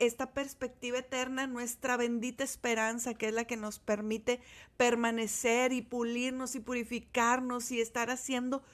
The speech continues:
todo lo que hacemos para el Señor. Eh, ahora sí que, eh, toma tu espíritu, tu ser y alaba a Cristo, alaba a Cristo, hermano, porque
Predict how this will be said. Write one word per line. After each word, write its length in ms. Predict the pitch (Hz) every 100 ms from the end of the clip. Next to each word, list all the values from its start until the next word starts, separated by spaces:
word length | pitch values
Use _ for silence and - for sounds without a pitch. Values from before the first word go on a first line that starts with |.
| - - -
todo 320 | 294 302 320
lo 140 | 311
que 80 | 302
hacemos 460 | 262 - 269 262 -
para 160 | 247
el 100 | 226
Señor. 540 | 208 240 220 214 208 208 - - - -
Eh, 420 | 226 220 208 185 208
ahora 260 | 208 247
sí 220 | 247 254
que, 420 | - 269 277 240 214 - - -
eh, 440 | 220 220 214 208 -
toma 380 | 240 240 269 -
tu 100 | 254
espíritu, 640 | 233 - - 254 269 269
tu 180 | 220 247
ser 400 | 240 - 240 254
y 100 | 247
alaba 460 | 214 202 226 240 262
a 100 | 262
Cristo, 540 | 285 285 277 - 254
alaba 320 | 220 220 214
a 100 | 254
Cristo, 420 | 294 302 302 - 262
hermano, 440 | 254 262 269 247
porque 440 | 247 226 247 214